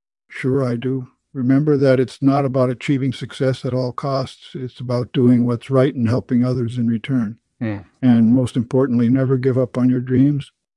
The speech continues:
Speaker 1: You can achieve anything you set your mind to. Thanks so much for speaking with me, everyone. It's been an honor.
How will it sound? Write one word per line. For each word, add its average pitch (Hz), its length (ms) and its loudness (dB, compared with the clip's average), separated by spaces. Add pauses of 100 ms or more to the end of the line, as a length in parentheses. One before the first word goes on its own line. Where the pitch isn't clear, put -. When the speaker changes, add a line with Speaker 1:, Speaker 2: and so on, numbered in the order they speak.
(320)
Speaker 1:
You 160 140 -6
can 139 100 -6
achieve 139 320 2
anything 147 380 2
you 127 100 2
set 135 300 -4
your 139 80 -2
mind 131 340 0
to. 127 300 -6 (140)
Thanks 160 220 0
so 156 100 2
much 139 180 0
for 135 140 -6
speaking 131 380 0
with 120 140 2
me, 123 180 4
everyone. 120 500 -4 (220)
It's 139 120 -18
been 135 180 2
an 113 140 4
honor. 110 420 -4